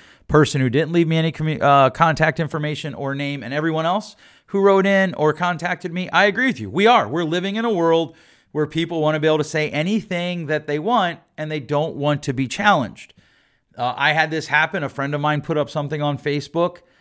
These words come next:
and, uh, I thought it was great, so I wrote, "Hey, mic drop, good for you." Someone else was like,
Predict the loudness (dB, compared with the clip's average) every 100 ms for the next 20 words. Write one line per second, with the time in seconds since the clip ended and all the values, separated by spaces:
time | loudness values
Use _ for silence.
0 | _ _ _ _ _ 2 4 4 4 2
1 | 4 6 6 4 2 4 6 6 4 4
2 | 4 4 4 0 0 2 2 2 2 0
3 | -2 -2 2 6 6 4 0 0 0 2
4 | 6 6 4 -2 _ _ _ _ -4 0
5 | 4 4 4 4 0 -2 2 2 0